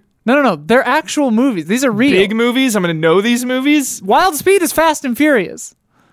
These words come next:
Speaker 2: Oh, okay. So it's big movies. I thought it was like
Speaker 1: I mean, I don't know if they're all big movies.
Speaker 2: Best Kid?
Speaker 1: Best Kid, I have no idea. So we have
Speaker 2: Loving
Speaker 1: to
Speaker 2: Child.
Speaker 1: No, damn it.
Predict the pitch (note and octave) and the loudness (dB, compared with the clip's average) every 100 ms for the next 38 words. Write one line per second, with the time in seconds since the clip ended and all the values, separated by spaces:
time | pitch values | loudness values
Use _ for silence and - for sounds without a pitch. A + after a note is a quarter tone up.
0 | - D#3+ G3+ A#3+ B3 B3 A3+ G#3 F#3 D#3+ | -6 0 2 2 2 2 0 0 -2 -2
1 | F3+ C#3+ F#3+ G3+ E3+ D3+ C#3 C3+ D#3 F#3 | -4 -2 0 0 -2 -4 -6 -6 -2 0
2 | F3 D#3 C#3+ C3+ A#3 B3+ A3+ G#3+ G#3 C4 | 0 -2 -4 -2 0 0 0 0 0 0
3 | D#4+ F3+ E3 D#3 D3 D#3+ B3 F3+ F3+ - | 0 -2 -4 -6 -6 -2 0 0 -4 -2
4 | D#3 F3+ - - - D#3+ C#3+ G#3 B3 A#3+ | 0 0 -4 -12 -10 -4 0 0 -2 -4
5 | F3 C#4 E4 - C#4 C#4+ A3+ G3 F#3 F3+ | 0 2 0 -4 0 2 2 0 -2 -2
6 | E3 D3 D3 - - B3+ _ _ _ _ | -2 -2 -4 -14 -16 -18 _ _ _ _
7 | _ _ _ _ _ _ _ _ _ _ | _ _ _ _ _ _ _ _ _ _
8 | G3+ F#3 D#3 F3+ G#3+ A3 G3+ G#3+ G#3 G3+ | -10 -4 0 2 2 2 0 0 2 2
9 | C3+ - - _ - C#4+ E4+ A#3+ B3 G3+ | 0 -8 -20 _ -2 0 2 2 2 0
10 | D#3 | -4